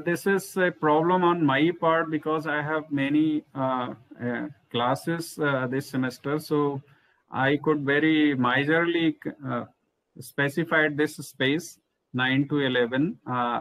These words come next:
I don't have, in fact, time for myself. Uh, so it would be, uh, stressing on me, uh, and making any change, uh, is difficult in my case because,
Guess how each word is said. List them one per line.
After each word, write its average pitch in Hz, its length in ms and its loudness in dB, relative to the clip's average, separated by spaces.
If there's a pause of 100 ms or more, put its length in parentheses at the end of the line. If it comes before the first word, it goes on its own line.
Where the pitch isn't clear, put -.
I 135 220 0
don't 165 240 2
have, 160 180 0
in 151 140 0
fact, 147 360 -2 (280)
time 135 280 2
for 151 120 -4
myself. 135 600 0 (800)
Uh, 113 300 -4 (140)
so 127 360 -6
it 135 160 -6
would 139 180 -4
be, 139 360 2 (1120)
uh, 113 340 -8
stressing 147 580 2
on 139 180 4
me, 151 340 4 (240)
uh, 117 240 -4 (340)
and 127 280 0
making 151 400 2
any 156 240 2
change, 165 800 -2
uh, 135 340 0
is 143 460 -4 (100)
difficult 160 540 -2
in 156 100 2
my 147 280 0
case 160 280 -4
because, 147 500 -4